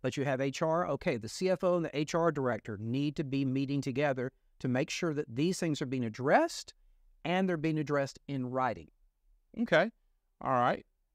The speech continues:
Speaker 2: So we got one more final question for you. You know you can't give us everything all at one time, and we
Speaker 1: Oh.
Speaker 2: want the people to come seek you out and get this good
Speaker 1: Of course.
Speaker 2: information.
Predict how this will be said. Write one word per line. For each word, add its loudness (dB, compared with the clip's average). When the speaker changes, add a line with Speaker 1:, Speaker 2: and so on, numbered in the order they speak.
Speaker 2:
So -2
we 2
got 6
one 2
more 0
final 0
question -2
for 2
you. 2
You 2
know 4
you 2
can't 0
give 0
us -6
everything 0
all 4
at -2
one 0
time, 2
and -2
we -2
Speaker 1:
Oh. -4
Speaker 2:
want 2
the -6
people -2
to -4
come 0
seek -4
you 0
out 4
and -4
get -4
this -4
good -2
Speaker 1:
Of -2
course. -6
Speaker 2:
information. -2